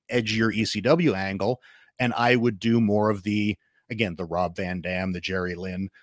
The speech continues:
the pure wrestling end of it. So I, I think that was one of the reasons why the Impact Players worked so well. And I think the other thing is, I, I think generally speaking, teams work better when there is,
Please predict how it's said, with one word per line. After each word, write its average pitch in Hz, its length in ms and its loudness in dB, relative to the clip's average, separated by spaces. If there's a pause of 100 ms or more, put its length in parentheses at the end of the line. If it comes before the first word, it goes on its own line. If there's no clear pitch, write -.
the 143 100 2
pure 120 280 4
wrestling 127 420 2
end 90 240 -8
of - 80 -20
it. - 200 -20 (340)
So 135 140 -2
I, 139 180 2
I 160 80 8
think 190 280 2
that 117 220 4
was 135 160 0
one 113 200 0
of 104 160 -2
the 101 80 -6
reasons 98 420 -6
why 101 440 2
the 95 160 -6
Impact 95 360 -6
Players 87 300 -8
worked 151 320 4
so 101 240 -2
well. 80 460 -10 (760)
And 156 160 6
I 147 80 10
think 139 240 2
the 123 160 -4
other 139 300 6
thing 98 260 -4
is, 98 160 -4
I, 107 180 -4
I 160 80 6
think 220 380 0 (260)
generally 113 720 2
speaking, 95 720 -4 (960)
teams 214 340 6
work 170 300 4
better 117 260 4
when 123 200 2
there 113 180 2
is, 123 680 0